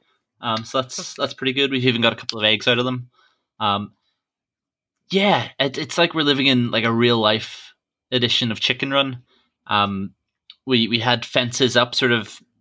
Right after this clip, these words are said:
garden trellises turned into fences, and, uh, turns out chickens are, like, eighty percent feathers. Um, so it's a bit like the scene out of, um, Terminator two, you know, when the T one thousand just walks into the,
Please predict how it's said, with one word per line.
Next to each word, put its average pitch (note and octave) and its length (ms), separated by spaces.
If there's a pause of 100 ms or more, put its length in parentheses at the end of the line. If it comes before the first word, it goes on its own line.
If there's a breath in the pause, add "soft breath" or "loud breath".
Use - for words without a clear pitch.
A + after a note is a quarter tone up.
(220)
garden A#2+ 400
trellises B2 560
turned A#2 200
into A2 200
fences, A#2+ 600
and, G2+ 280
uh, F#2+ 220 (600)
turns C3+ 220
out A#2+ 100
chickens B2 400
are, A2 80
like, G2+ 220
eighty G#2+ 180
percent A#2 320
feathers. C#3 600 (420 soft breath)
Um, G#2+ 200
so B2+ 140
it's B2 80
a A2+ 60
bit C#3+ 100
like B2+ 160
the B2+ 80
scene B2 300
out A2+ 140
of, G#2 260
um, G2 280
Terminator B2+ 440
two, C3+ 180
you E3 180 (440)
know, C3+ 60
when B2 80
the A#2 60
T C3+ 200
one B2 140
thousand A#2 440
just A#2 180
walks A2 440
into A2+ 160
the, G#2+ 300